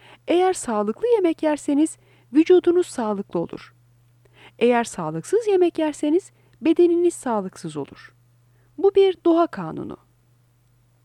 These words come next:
İkinci maddesel girdi, etrafınızdaki atmosferin girdisi. Beden her an etrafındaki maddesel atmosferi emer durur.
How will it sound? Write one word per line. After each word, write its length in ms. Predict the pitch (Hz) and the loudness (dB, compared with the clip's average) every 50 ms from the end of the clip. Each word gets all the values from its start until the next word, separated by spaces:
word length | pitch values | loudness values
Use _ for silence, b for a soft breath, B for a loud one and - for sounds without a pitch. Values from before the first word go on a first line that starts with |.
| _ _ _ _ _ _ _ _ _ b b b b b b b b b b | _ _ _ _ _ _ _ _ _ b b b b b b b b b b
İkinci 440 | 285 - - 440 440 427 - 554 523 440 | -8 -6 -4 -4 -6 -4 -6 -4 -2 -2
maddesel 580 | 320 262 208 208 226 - - 349 403 427 311 | -2 -2 0 -2 -4 -2 -2 -2 0 0 0
girdi, 360 | 214 190 180 165 - 214 311 427 - _ _ _ _ _ _ _ _ _ - | -2 -2 -4 -6 -4 -4 -4 -6 -6 _ _ _ _ _ _ _ _ _ -4
etrafınızdaki 840 | 311 339 - - 370 381 381 - 370 349 359 339 - - 359 - - 466 571 | -4 -4 -4 -2 -2 -2 -2 0 0 0 0 0 0 -2 -4 -2 -4 -4 -2
atmosferin 680 | - 349 - - 359 349 339 - - 339 330 320 285 214 | -2 -4 -2 0 -2 -2 -2 0 -2 0 0 0 0 0
girdisi. 500 | 160 170 160 143 139 143 - - - - _ _ _ _ _ _ _ _ _ _ _ _ _ _ _ _ _ _ _ _ _ _ - | -2 -6 -8 -8 -10 -12 -12 -14 -16 -16 _ _ _ _ _ _ _ _ _ _ _ _ _ _ _ _ _ _ _ _ _ _ -4
Beden 400 | 202 214 208 220 220 214 208 208 _ | -2 -2 0 -2 -2 -4 -6 -10 _
her 340 | _ - - 427 508 494 381 | _ -14 -8 -6 -2 0 0
an 180 | 294 285 285 285 b b b b b | 0 0 0 -2 b b b b b
etrafındaki 800 | b 330 - - 359 349 349 - - 339 320 330 330 - - 339 | b -6 -4 -2 -2 0 0 0 -2 -2 -2 -2 -2 0 0 2
maddesel 680 | 311 240 196 185 180 160 175 180 - - 403 392 339 - | 2 2 -2 -4 -4 -4 -6 -6 -4 -2 -2 -2 -2 -4
atmosferi 600 | 262 - - 269 254 - - - 269 269 277 - _ _ _ - | -6 -4 -4 -4 -4 -6 -6 -6 -4 -4 -4 -6 _ _ _ -2
emer 440 | 359 403 415 392 381 381 359 294 | 0 0 2 2 2 0 -2 -4
durur. 420 | 226 208 170 139 107 - - - | -6 -6 -6 -6 -8 -10 -14 -20